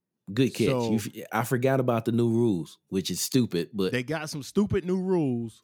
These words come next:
Speaker 1: Yeah, these
Speaker 2: and
Speaker 1: new rules are horrible.
Speaker 2: And the way that they're doing the fourth quarter, it's possible, I think,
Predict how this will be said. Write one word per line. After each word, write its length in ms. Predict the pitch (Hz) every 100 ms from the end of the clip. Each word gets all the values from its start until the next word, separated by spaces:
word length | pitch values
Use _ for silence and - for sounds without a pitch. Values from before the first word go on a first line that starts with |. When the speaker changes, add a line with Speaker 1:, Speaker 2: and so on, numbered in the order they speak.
| -
Speaker 1:
Yeah, 280 | 98 101 101
these 260 | 104 113 120
Speaker 2:
and 80 | 120
Speaker 1:
new 120 | 113
rules 340 | 104 107 101
are 180 | 92 85
horrible. 1000 | - - - - - 135 98 76 - - _
Speaker 2:
And 160 | - 101
the 60 | 101
way 200 | 131 170
that 100 | 170
they're 140 | 180
doing 260 | 170 185 165
the 60 |
fourth 400 | 143 - 165 147 -
quarter, 460 | 160 147 110 101 -
it's 220 | 107 -
possible, 580 | - 147 147 139 123 98
I 140 | 113 -
think, 280 | 156 127